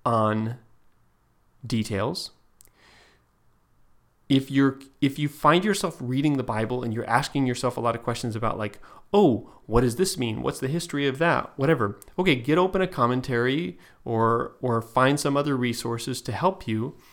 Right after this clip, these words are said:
But if you're reading the Bible devotionally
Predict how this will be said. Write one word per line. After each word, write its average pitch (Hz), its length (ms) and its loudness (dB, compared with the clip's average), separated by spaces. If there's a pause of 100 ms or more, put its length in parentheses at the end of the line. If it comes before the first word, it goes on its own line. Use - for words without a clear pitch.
(380)
But 139 200 -2
if 156 220 -2
you're 151 140 2
reading 175 500 -4
the 165 80 -6
Bible 120 400 -4
devotionally 123 1200 -4